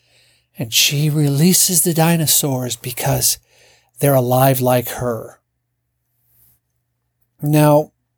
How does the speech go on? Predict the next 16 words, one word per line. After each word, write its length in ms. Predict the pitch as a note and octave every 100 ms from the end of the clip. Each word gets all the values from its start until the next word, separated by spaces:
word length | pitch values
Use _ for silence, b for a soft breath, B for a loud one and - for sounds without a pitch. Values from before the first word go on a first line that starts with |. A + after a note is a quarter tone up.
| _ _ _ _ _ _ _ _ _ _ -
I, 160 | G#3 A#3 A3
I 120 | C4
get 360 | - E3 -
that 220 | C#3+ C#3 -
people 340 | D#3 - B2
have 200 | B2+ B2
an 100 | A#2
attachment 600 | A2+ C3 A2+ - A#2 A2
to 180 | - -
animals. 600 | A#2+ A2+ A2 A#2+ - - - - -
I 320 | - D3 D3+ C#3
get 200 | C3 -
that. 160 | A2+
I 140 | A#2 B2
understand 500 | B2+ A#2+ C3+ C3 C3
it. 180 | -